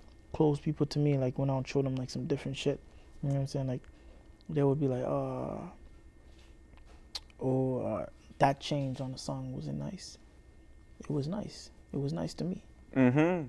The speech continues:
Speaker 1: understand
Speaker 2: It di-,
Speaker 1: me?
Speaker 2: it, it differs with other people.
Speaker 1: It, yeah, it was nice to me. Like, it might not, it might not have been nice to,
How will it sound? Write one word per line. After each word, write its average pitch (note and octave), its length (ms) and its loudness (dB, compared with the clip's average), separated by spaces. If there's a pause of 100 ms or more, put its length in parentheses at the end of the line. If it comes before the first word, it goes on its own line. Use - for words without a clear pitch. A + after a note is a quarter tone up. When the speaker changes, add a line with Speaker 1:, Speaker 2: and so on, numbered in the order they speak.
(120)
Speaker 1:
understand C#3 260 4
Speaker 2:
It - 40 4
di-, C#3+ 200 8
Speaker 1:
me? E2+ 80 8
Speaker 2:
it, G#2 140 4 (340)
it G#2 180 8
differs A2+ 460 10
with G#2 220 6
other G2 240 6
people. B2 460 -2 (160)
Speaker 1:
It, E3 180 2 (180)
yeah, D3 160 4
it C#3+ 140 4
was C#3 140 0
nice E3 220 -2
to E3 100 -4
me. E3+ 160 2
Like, C3 240 -4 (300)
it - 80 -6
might C#3+ 180 2
not, C#3 200 -2
it D3 160 -4
might C#3+ 240 0
not C#3+ 200 0
have C#3 160 -2
been C#3 140 0
nice C#3 200 -4
to, C3+ 240 -4